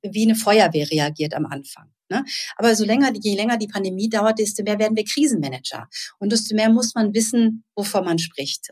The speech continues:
und muss über Unsicherheiten reden und darüber sagen, wir brauchen bessere Daten. Und so unstrittig das ist, dass Masken was bringen,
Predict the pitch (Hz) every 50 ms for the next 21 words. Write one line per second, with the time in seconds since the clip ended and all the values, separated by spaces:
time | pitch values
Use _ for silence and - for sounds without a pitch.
0 | _ _ 208 220 226 - - 226 240 240 240 - - - - 220 220 208 175 202
1 | 202 208 208 190 - 180 170 170 170 170 175 180 170 240 285 277 233 175 160 165
2 | 165 185 185 180 185 190 196 196 196 190 190 190 190 190 196 196 196 - - 185
3 | 226 226 - 226 220 240 240 - 202 180 170 165 160 160 - - - 151 147 147
4 | - - 160 139 170 180 - - - - - - - - - _ _ _ - 208
5 | 214 254 302 339 - - - 339 320 320 247 - 202 208 226 277 - 254 226 -
6 | - 185 180 185 - - - 165 165 170 165 - - 285 247 190 196 220 220 -
7 | -